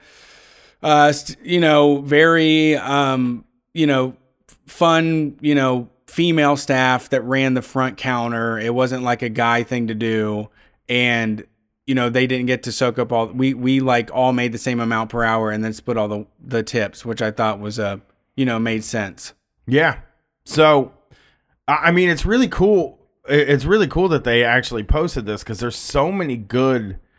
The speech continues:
Speaker 2: reasons. And I also think, like, it, it would be another really great, like, like,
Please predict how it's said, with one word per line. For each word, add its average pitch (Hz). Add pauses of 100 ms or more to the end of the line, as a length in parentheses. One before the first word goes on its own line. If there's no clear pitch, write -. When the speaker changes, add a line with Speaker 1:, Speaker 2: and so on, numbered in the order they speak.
(360)
Speaker 2:
reasons. 120
And 123
I 131
also 135
think, 123
like, 104 (160)
it, 139
it 143
would 185
be 240
another 156
really 143
great, 127
like, 135 (680)
like, -